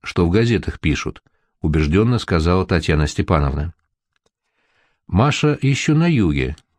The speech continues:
когда прочла в газетах первые сообщения о пограничном конфликте,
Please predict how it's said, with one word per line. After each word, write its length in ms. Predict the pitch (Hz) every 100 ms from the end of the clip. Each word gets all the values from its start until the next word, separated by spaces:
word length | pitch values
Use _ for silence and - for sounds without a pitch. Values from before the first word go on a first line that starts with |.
| -
когда 260 | 71 78
прочла 380 | 78 85 - 101
в 40 |
газетах 440 | 87 87 90 87 -
первые 340 | 104 90 82
сообщения 640 | 76 82 78 - 85 80 78 _ _ -
о 140 | 85
пограничном 720 | 95 85 90 90 78 - 82
конфликте, 680 | 85 87 110 156 - 69